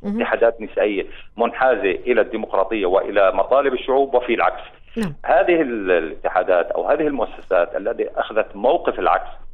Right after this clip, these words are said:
Speaker 2: لم تأتي. طيب، آه، آمن في سوريا، ليس،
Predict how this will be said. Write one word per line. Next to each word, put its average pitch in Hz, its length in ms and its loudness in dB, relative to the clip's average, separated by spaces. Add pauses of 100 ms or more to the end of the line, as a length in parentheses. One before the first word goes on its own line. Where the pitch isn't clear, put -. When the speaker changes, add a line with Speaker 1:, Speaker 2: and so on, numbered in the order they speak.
(320)
Speaker 2:
لم 170 320 2
تأتي. 143 560 0 (120)
طيب، 160 160 4 (1080)
آه، 113 180 2 (240)
آمن 170 320 2
في 131 260 0
سوريا، 139 340 2
ليس، 135 240 2